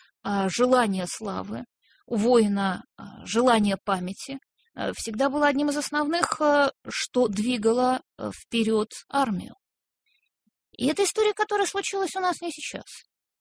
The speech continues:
Это история, которая, собственно, началась у нас, э, в Афганистане, когда впервые в истории человечества, абсолютно впервые, велась секретная война, которая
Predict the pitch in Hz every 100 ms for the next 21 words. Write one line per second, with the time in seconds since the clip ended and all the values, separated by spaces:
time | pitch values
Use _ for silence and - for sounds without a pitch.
0 | _ - 427 - 415 359 302 294 294 285
1 | 311 233 254 247 233 262 240 214 233 226
2 | 214 - - 214 202 185 202 220 - 196
3 | 220 233 254 - 214 180 170 160 _ _
4 | _ - 202 214 208 - 240 220 262 277
5 | 220 190 202 - 220 190 - - 247 185
6 | - - 175 - 226 320 233 190 - 208
7 | 190 196 - _ _ _ _ - 226 233
8 | - - 220 269 208 196 185 180 196 233
9 | 427 466 _ _ _ _ - 226 269 240
10 | 220